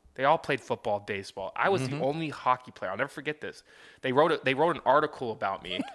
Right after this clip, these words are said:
Speaker 1: <laughs> when I was, uh, twelve, 'cause we're going to Pee Wee Quebec, or it was, like, ten or twelve.
Speaker 2: Yeah, yeah, yeah.
Speaker 1: We're going to Pee Wee, and they wrote a whole article about me. But it was like, I was cool because I was different, and they didn't really understand it, but they knew I was doing something kinda cool.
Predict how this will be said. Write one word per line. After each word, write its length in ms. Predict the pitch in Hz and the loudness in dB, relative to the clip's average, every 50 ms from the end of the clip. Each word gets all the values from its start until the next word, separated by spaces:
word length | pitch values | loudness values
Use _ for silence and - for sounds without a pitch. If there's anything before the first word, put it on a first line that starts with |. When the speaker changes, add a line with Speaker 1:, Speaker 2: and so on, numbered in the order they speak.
| 605 640 | -12 -12
Speaker 1:
<laughs> 220 | 640 - 698 679 | -12 -12 -10 -6
when 160 | - - 120 120 | -2 2 6 8
I 160 | 120 127 127 | 8 8 8
was, 400 | 123 123 120 113 107 - - - - - - _ - _ _ _ | 6 4 2 2 0 -4 -6 -6 -8 -14 -20 _ -20 _ _ _
uh, 260 | - 123 120 110 110 107 | 0 2 2 2 2 0
twelve, 460 | - - - 147 147 143 131 113 - | -4 0 4 6 6 6 6 4 0
'cause 160 | - - 117 | -4 -8 -6
we're 100 | 120 120 | -6 -4
going 180 | 110 120 131 135 | 0 2 2 2
to 40 | 120 | 2
Pee 220 | - - - 139 139 | -2 -4 -6 -4 -4
Wee 100 | 135 123 | -4 -4
Quebec, 560 | - - 117 104 - 107 104 92 82 - - - - - | -4 -6 -10 -6 -2 0 0 0 0 -4 -8 -16 -12 -6
or 60 | - | -4
it 20 | 117 | -2
was, 180 | 113 110 101 | -2 -2 -4
like, 220 | - 107 104 98 - | -4 -6 -6 -8 -10
ten 240 | - - 123 120 113 | -4 -2 0 0 0
or 80 | 107 | -2
twelve. 340 | 101 - - 110 123 117 113 117 | -4 -6 -4 0 2 4 4 6
Speaker 2:
Yeah, 40 | 120 | 4
yeah, 60 | 117 | 4
yeah. 180 | 113 107 92 - - - | 4 2 0 -2 -6 -10
Speaker 1:
We're 80 | - 117 | -2 0
going 100 | 135 143 | 2 2
to 60 | 127 | 2
Pee 160 | - - 147 | 0 -2 -4
Wee, 60 | 143 135 | -4 -2
and 80 | - | -2
they 80 | 123 120 | -2 0
wrote 180 | 113 135 156 135 | 0 0 0 0
a 40 | |
whole 200 | 113 - 131 135 | 0 0 0 2
article 360 | 120 113 117 123 117 - - 104 | 2 4 4 2 2 0 -2 -4
about 200 | 98 110 95 95 | -2 -4 -4 -6
me. 80 | 104 | -6
But 160 | 104 - 123 | -4 0 2
it 80 | 131 135 | 2 2
was 140 | 139 131 139 | 4 4 2
like, 240 | 139 131 - - - - - - _ _ _ _ _ - - _ _ _ | 2 2 0 -4 -14 -20 -20 -20 _ _ _ _ _ -20 -20 _ _ _
I 180 | - - 220 240 | 2 2 2 4
was 200 | 226 233 170 - | 4 2 0 -2
cool 380 | - - - - 151 175 202 | -4 -6 -4 -2 0 0 0
because 280 | 190 185 - - 147 135 | 0 -2 -4 -4 -2 0
I 60 | 147 | 0
was 200 | 135 131 120 104 - _ | 0 0 -2 -4 -10 _
different, 420 | - 131 131 - - 190 196 196 - - | -4 -4 -4 -2 -2 -4 -4 -4 -6 -6
and 100 | 139 131 | -4 -4
they 140 | 135 120 - _ _ _ | -4 -4 -6 _ _ _
didn't 240 | - 175 214 220 151 | -4 -4 -2 -2 0
really 240 | 170 180 175 147 | 2 2 2 2
understand 640 | 123 120 120 113 - - - - 120 123 147 175 196 | 0 0 -2 -4 -8 -10 -8 -4 -2 -2 0 0 0
it, 180 | 202 196 - | -2 -2 -4
but 80 | - 131 | -4 -2
they 120 | 123 123 123 | -2 -2 -2
knew 200 | 127 151 175 185 | 0 0 0 2
I 60 | 180 | 2
was 160 | 160 143 123 | 2 0 0
doing 260 | 110 - 135 135 143 135 | -2 -6 -6 -6 -6 -6
something 360 | - - 139 - 131 120 110 - - | -6 -6 -6 -6 -8 -12 -14 -12 -6
kinda 240 | - - 135 123 | -4 -4 -4 -4
cool. 500 | 110 - - 135 131 143 160 185 190 190 | -6 -8 -6 -4 -2 0 0 0 0 -2